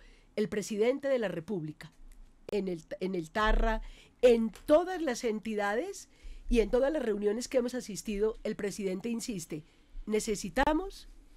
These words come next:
colocar en el centro lo que está ocurriendo con, eh, la producción de marihuana, amapola,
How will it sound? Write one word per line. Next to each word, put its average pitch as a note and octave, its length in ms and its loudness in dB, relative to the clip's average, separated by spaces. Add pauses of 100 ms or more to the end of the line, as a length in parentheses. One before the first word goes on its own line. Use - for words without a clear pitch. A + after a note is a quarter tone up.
(500)
colocar A3+ 500 4
en C#4+ 140 6
el F#3+ 220 2
centro E3+ 720 0 (520)
lo G#3+ 240 2
que G3+ 120 -2
está F3+ 320 -4
ocurriendo D4+ 680 0 (460)
con, C4 340 6 (240)
eh, G#3 160 0
la F#3+ 160 -2
producción G3+ 760 -2 (280)
de G#3 140 0
marihuana, F#3 920 -2 (400)
amapola, F#3+ 920 0